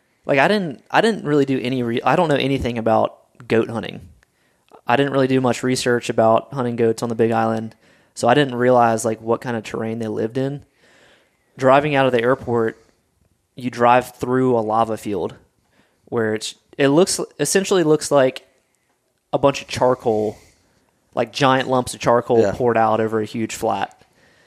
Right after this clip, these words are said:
Speaker 1: And driving out, we saw, like, a, a big group of goats just, like, standing perched up on that stuff, and immediately we're like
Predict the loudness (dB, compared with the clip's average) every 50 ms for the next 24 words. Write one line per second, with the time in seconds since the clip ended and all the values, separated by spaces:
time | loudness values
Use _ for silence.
0 | _ _ _ _ _ _ _ -4 -2 -2 0 0 0 -2 -2 -4 -6 -10 -14 -18
1 | -20 _ _ _ _ _ _ _ _ -12 -4 0 2 4 4 4 2 2 2 2
2 | 2 2 2 -2 -2 -2 2 4 4 6 6 4 4 2 0 -2 -6 -10 -10 _
3 | _ _ -6 -6 -2 0 -2 -2 -2 -2 -4 -2 -2 -2 -2 2 4 4 4 4
4 | 2 0 -2 0 0 0 0 0 -4 -4 -4 -4 -2 -2 -2 -4 -4 -6 -12 _
5 | _ -2 0 0 0 2 2 0 2 2 2 0 0 -2 -4 -4 -2 0 0 2
6 | 2 0 -2 -4 -8 -6 -4 -4 -2 2 4 4 4 4 4 2 2 2 2 0
7 | -2 -4 -8